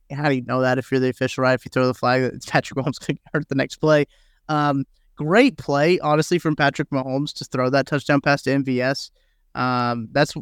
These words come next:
that, Patrick Mahomes' highlight reel of plays that didn't count is better than some people's highlight reel of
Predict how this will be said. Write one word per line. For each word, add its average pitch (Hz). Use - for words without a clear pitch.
that, 160
Patrick 262
Mahomes' 202
highlight 151
reel 160
of 131
plays 147
that 135
didn't 139
count 135
is 151
better 143
than 131
some 135
people's 135
highlight 127
reel 131
of 127